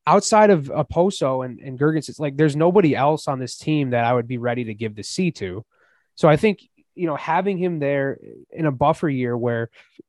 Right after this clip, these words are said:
a guy like Dahlin, who got the A, maybe he's ready to step into that role. Or, you know, a guy like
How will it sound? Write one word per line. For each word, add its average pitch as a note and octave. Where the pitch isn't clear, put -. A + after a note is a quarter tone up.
a E3
guy D#3+
like E3
Dahlin, E3
who E3
got E3
the D3
A, B2+
maybe C3
he's B2+
ready B2
to A2+
step -
into A#2
that A2
role. G2+
Or, D#3
you E3
know, D3+
a C#3
guy D3+
like C#3+